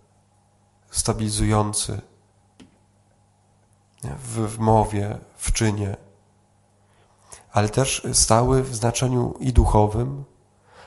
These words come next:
ale stały i w znaczeniu seksualnym, fizycznym. Kiedy normalne jest to, że on jako zdrowy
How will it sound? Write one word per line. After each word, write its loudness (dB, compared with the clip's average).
ale 2
stały 2
i -4
w -12
znaczeniu -2
seksualnym, 4
fizycznym. -4
Kiedy 2
normalne 4
jest 0
to, -2
że -2
on 6
jako 0
zdrowy 0